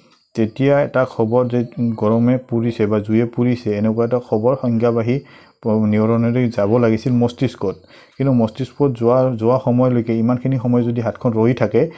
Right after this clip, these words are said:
তেতিয়াহ'লে কি হ'ব? তেতিয়াহ'লে আমাৰ হাতখন পুৰি যাব পাৰে, হাতখনৰ ক্ষতি হ'ব পাৰে।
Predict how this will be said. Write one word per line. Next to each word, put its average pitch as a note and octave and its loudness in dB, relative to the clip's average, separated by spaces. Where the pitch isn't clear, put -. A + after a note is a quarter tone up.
তেতিয়াহ'লে C#3 2
কি D#3+ -2
হ'ব? C3 2
তেতিয়াহ'লে C3+ 0
আমাৰ D3 0
হাতখন B2+ -4
পুৰি E3 0
যাব B2 4
পাৰে, G#2+ -2
হাতখনৰ C3 -4
ক্ষতি C#3 -2
হ'ব A2 2
পাৰে। G2 -2